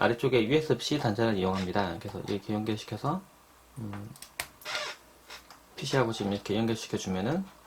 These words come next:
어, 연결시켜서 데이터 전송이나 아니면 뭐 충전한다거나 뭐 그렇게 사용할 수 있는데요. 네, 충전에는 문제가 전혀 없는 케이블인데, 근데 좀 사용할 때 보면은 좀 케이블 좀 많이 얇다는, 어, 생각을 갖게 됐습니다. 좀 실제로도 많이 얇고요.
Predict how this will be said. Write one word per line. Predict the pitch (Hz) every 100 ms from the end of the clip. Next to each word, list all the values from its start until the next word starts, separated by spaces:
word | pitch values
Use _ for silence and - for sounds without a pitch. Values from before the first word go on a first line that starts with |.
| -
어, | 90
연결시켜서 | 117 117 - - 107 -
데이터 | 101 104 113
전송이나 | 110 110 110 107 104
아니면 | 98 98 98
뭐 | 90 85
충전한다거나 | - 131 120 110 107 101 92 87
뭐 | 92
그렇게 | 110 -
사용할 | 135 143
수 | 143
있는데요. | 104 87 85 98 104 95 - - - -
네, | -
충전에는 | - 208 226 226 202 147 113
문제가 | 101 104 113 110
전혀 | 107 107 101
없는 | 98 110
케이블인데, | - 107 98 92 104
근데 | 104 104
좀 | 127 117
사용할 | - - - 185 165
때 | 131
보면은 | 120 117 113 107 101
좀 | - 110
케이블 | - 156
좀 | 151 107
많이 | 95 98
얇다는, | 123 156 147 127 110 92 73 - - - - -
어, | - 87 90
생각을 | - 135 123
갖게 | - 127 123
됐습니다. | - - 92 107 90 95 -
좀 | 87
실제로도 | - 139 135 110
많이 | 87 -
얇고요. | 120 131 - 85